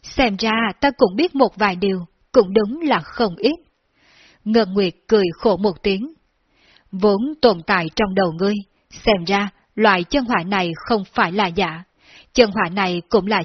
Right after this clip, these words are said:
chí âm hàn, không biết có phải là bị Tử La cực hỏa của ta thôn phệ dung hợp chăng? Hàng Lập trong mắt chợt lóe, có chút suy tư. Nên là như vậy, bất quá muốn Tử La cực hỏa thôn phệ chân hỏa này,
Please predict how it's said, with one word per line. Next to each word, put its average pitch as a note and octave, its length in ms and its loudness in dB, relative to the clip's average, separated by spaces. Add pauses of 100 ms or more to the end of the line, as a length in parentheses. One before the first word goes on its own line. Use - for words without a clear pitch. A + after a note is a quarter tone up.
chí A3 140 0 (160)
âm G3 80 -4
hàn, F#3 280 -4 (260)
không G#3+ 280 -2
biết D#4 160 0
có E4 80 2
phải F3 260 0
là F#3+ 260 0
bị F#3 200 2
Tử G3 200 0
La B3+ 180 -2
cực G#3+ 220 -2
hỏa G#3 140 2 (100)
của F#3 120 0
ta G#3 180 0 (220)
thôn G#3 180 0
phệ F3+ 360 -4
dung G3 180 2
hợp F3+ 220 -2
chăng? A3 260 -2 (760)
Hàng F#3 260 0
Lập F3+ 120 2 (100)
trong F3+ 180 0
mắt C#4+ 200 -4
chợt G#3+ 200 2
lóe, F#3+ 240 -2 (160)
có G3+ 160 -2
chút D#4+ 180 0 (160)
suy F#3+ 200 2
tư. G#3 160 0 (840)
Nên A3 360 2
là A3+ 140 0
như B3 200 -2
vậy, G3 300 -2 (480)
bất E4 200 4
quá G#3+ 220 0 (280)
muốn A3+ 340 2
Tử A3 140 4
La G#3+ 280 -2
cực A3 140 2
hỏa G3+ 220 0
thôn D4+ 140 0 (120)
phệ G3+ 160 0
chân G#3+ 240 -4
hỏa G3+ 200 -4
này, G3 220 -2